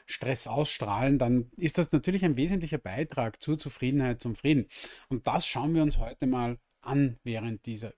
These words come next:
Übung. Abgrenzung, grundsätzlich noch einmal, Schutzabgrenzung geht immer über das soziale Chakra, unter Anführungszeichen, dein soziales Chakra ist dein Solarplexus, das ist ich und die anderen. Solarplexus ist Magengegend.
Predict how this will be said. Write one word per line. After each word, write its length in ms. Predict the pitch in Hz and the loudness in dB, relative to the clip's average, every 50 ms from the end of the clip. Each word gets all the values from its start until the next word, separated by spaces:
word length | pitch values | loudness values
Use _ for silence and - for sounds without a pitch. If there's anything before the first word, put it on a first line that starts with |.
| _ | _
Übung. 420 | - 151 147 131 127 117 98 98 - _ - - - - - _ _ _ _ _ _ _ - | -4 -4 -2 -2 -4 -6 -8 -10 -14 _ -20 -20 -20 -20 -20 _ _ _ _ _ _ _ -2
Abgrenzung, 840 | - 160 - - - - 185 185 190 196 - - - 190 185 185 - - _ - | -2 -2 -2 -4 -4 2 4 4 4 2 0 -2 0 0 0 0 -2 -6 _ -4
grundsätzlich 720 | - 123 131 147 185 180 175 185 175 - - 175 151 - | 0 2 4 6 6 6 4 2 0 0 -2 -4 -4 -2
noch 200 | 135 131 131 - | -2 -4 -2 0
einmal, 280 | 156 147 139 135 139 135 | 0 0 2 0 0 -2
Schutzabgrenzung 960 | - - 175 175 - - - - 127 - - - 147 139 135 - - 147 143 | -4 -4 -6 -6 -6 -8 -10 -10 -10 -8 -4 -2 0 0 0 0 -2 -2 -2
geht 200 | - 127 123 - | -2 -4 -4 0
immer 320 | 151 156 156 160 156 156 | 2 2 4 4 4 2
über 280 | 156 156 156 151 151 147 | 2 0 0 2 2 2
das 200 | 123 135 - - | 2 0 -2 -4
soziale 800 | - 139 120 - - 131 110 98 113 131 156 151 127 120 117 - _ - | -4 -4 -4 -4 -4 -2 -2 -2 0 0 2 2 0 0 -4 -8 _ -12
Chakra, 520 | - - - 117 107 - - - - 156 | -8 -6 -4 -4 -6 -6 -6 -4 -2 -2
unter 260 | 151 131 123 117 117 113 | 0 0 -2 -4 -4 -4
Anführungszeichen, 500 | 120 123 139 151 143 - 143 135 139 127 | -4 -2 -2 -2 -2 -2 -2 -2 -2 -2
dein 100 | 120 120 | -4 -4
soziales 500 | - 131 123 - 120 101 113 151 147 - | -4 -6 -4 -4 -4 -2 -2 -2 -4 -4
Chakra 320 | - 101 120 - - 147 | -6 -10 -10 -10 -10 -10
ist 420 | - 143 131 - - - - - | -8 -8 -8 -10 -10 -14 -12 -8
dein 260 | 131 123 127 127 123 - - - - _ | -4 -2 -2 -2 -2 -4 -8 -18 -20 _
Solarplexus, 800 | - - - 214 202 139 - 113 110 107 - - - - - - | -4 2 4 6 6 4 4 0 -8 -8 -8 -4 0 0 0 0
das 120 | - - | 0 -4
ist 180 | 127 - - - | -10 -12 -8 -8
ich 180 | 151 143 - - | -8 -6 -4 -4
und 200 | 143 127 - 135 | -4 -4 -4 -6
die 60 | 117 | -8
anderen. 300 | 101 117 117 107 104 107 | -6 -6 -6 -6 -8 -8
Solarplexus 680 | - - 151 160 165 156 - 143 135 131 - - 120 | -6 -2 0 0 0 -2 -2 -4 -6 -6 -8 -10 -8
ist 140 | 127 123 120 | -8 -6 -2
Magengegend. 920 | 120 117 120 127 143 143 135 127 117 117 107 107 98 104 - - - - | -2 0 2 2 2 2 2 0 0 -2 -4 -8 -12 -12 -14 -16 -18 -18